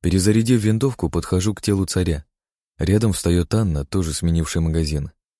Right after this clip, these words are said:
Переглядываемся. Стреляю первым, обозначая место. После этого отстреливаем все, что есть в магазинах, вгоняя пулю за пулей. Когда заканчиваем, командую ей отойти в сторону.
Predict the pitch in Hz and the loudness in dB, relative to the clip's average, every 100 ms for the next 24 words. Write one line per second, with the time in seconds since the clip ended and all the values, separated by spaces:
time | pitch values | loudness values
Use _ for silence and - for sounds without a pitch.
0 | _ _ - 95 104 98 78 73 71 67 | _ _ 0 0 2 0 0 -2 -2 -4
1 | - - _ _ _ _ _ - - 95 | -8 -10 _ _ _ _ _ -10 0 2
2 | 98 95 - 110 87 80 73 82 87 82 | 4 4 4 0 2 -2 0 0 0 0
3 | 87 78 76 73 - 80 _ _ _ - | 0 0 0 -4 -6 -10 _ _ _ -6
4 | 101 92 95 104 107 - 95 95 98 95 | -4 0 0 2 0 0 0 2 2 2
5 | 90 - 95 - 90 90 90 90 82 82 | 0 0 -2 0 0 0 0 0 0 0
6 | 98 104 95 _ _ _ 80 82 95 101 | 0 -2 -4 _ _ _ -8 0 2 2
7 | 110 - 104 95 90 87 92 73 71 _ | 0 0 0 0 0 -2 -2 -2 -6 _
8 | _ _ _ _ _ _ - 95 98 113 | _ _ _ _ _ _ -6 -4 0 2
9 | 113 110 131 - 82 82 - 101 110 98 | 2 0 -2 0 0 0 0 2 2 2
10 | 92 92 95 87 95 - 104 82 71 | 0 0 -2 -4 -4 -2 -2 -2 -6